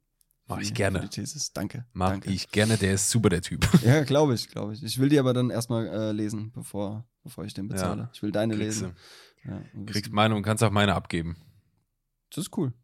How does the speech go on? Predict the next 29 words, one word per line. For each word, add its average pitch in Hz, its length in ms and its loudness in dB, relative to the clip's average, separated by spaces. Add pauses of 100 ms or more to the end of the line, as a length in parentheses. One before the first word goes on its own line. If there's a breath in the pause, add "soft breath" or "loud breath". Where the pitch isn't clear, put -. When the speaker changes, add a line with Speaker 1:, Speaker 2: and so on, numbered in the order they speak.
(380)
Speaker 1:
Ja, - 140 -6
Speaker 2:
Schreibst 127 220 2
du 135 40 2
Speaker 1:
in 104 60 4
Speaker 2:
dann - 80 4
Speaker 1:
das 120 60 2
Speaker 2:
eine 113 80 0
Speaker 1:
Namen-, 110 160 6
Speaker 2:
neue? 120 80 2
Speaker 1:
ich 113 120 4
mach 151 120 8
einfach 165 200 6
eine 147 80 10
neue, 123 400 8
ja. 92 240 4
Speaker 2:
Das - 100 -12
ist 214 160 -2
schön. 330 360 0
Speaker 1:
War 135 120 2
eh 123 220 8
unzufrieden 117 540 6
mit 98 160 0
der 90 100 4
jetzt. 80 160 0
Komm, 101 140 -4
ich 90 100 -4
mach 104 80 -2
eine 98 140 -4
neue. 92 280 -4